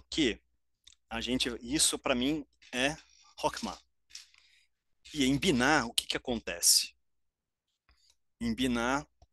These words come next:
o próprio Morgoth começa a fazer a dissonância,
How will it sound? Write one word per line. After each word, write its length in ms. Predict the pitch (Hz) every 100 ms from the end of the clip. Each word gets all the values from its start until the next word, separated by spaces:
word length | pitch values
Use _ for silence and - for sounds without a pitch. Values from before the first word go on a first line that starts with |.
| -
o 140 | 123
próprio 640 | - 123 123 127 - 139 139 - - _
Morgoth 640 | 120 127 156 151 98 - - _ -
começa 500 | 120 110 113 - -
a 140 | 127 117
fazer 560 | - 117 - 113 123 -
a 80 | 120
dissonância, 920 | - - - 120 110 120 - - 95